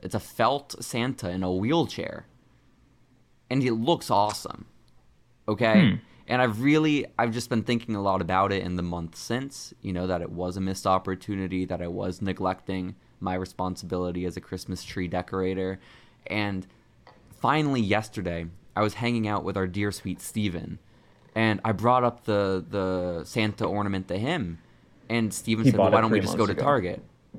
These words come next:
Speaker 1: No, he did not get it three months ago, unfortunately. The boy does not have a Christmas tree to his name, I don't believe, which is very
Speaker 2: You think that
Speaker 1: upsetting.
Speaker 2: would stop him?
Speaker 1: You know what? That's a really wonderful point. He was planning on buying one if we had found one, 'cause we went to Target, Grayson,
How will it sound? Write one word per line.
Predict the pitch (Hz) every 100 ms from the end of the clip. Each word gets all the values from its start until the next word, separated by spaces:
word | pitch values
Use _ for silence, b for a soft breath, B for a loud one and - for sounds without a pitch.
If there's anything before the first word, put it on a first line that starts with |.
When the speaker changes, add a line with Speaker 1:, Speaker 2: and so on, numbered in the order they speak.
| - 117
Speaker 1:
No, | 123
he | 92 120
did | 120 113
not | 131 110 87
get | 101
it | 90
three | 95 90
months | 90 87
ago, | 85 95
unfortunately. | 87 - 90 - 87 87 87
The | 90
boy | 98 110
does | 92 98
not | 92
have | 87
a | 85
Christmas | - 95 92 87
tree | - 90
to | 87 92
his | 82
name, | 90 92 87
I | 87
don't | 90
believe, | 90 90 92 90 - b b b
which | 98
is | 92 87
very | 101 87 85
Speaker 2:
You |
think | 107 151
that | -
Speaker 1:
upsetting. | 180
Speaker 2:
would | 175
stop | 170 160 160 180
him? | 170 - - - - - B B B B
Speaker 1:
You | 107
know | 110
what? | 113
That's | 92 107
a |
really | 82 85 87 85
wonderful | 82 82 82 82
point. | - 87 90 92
He | 113
was | 110 113 107 -
planning | 110 92 90
on | 87
buying | 85 87 85
one | 87
if | 85
we | 90
had | 85
found | - 87 82
one, | 85 - -
'cause | 123 92
we | 143
went | 139 110
to |
Target, | 85 92 90 -
Grayson, | - 95 - 92 95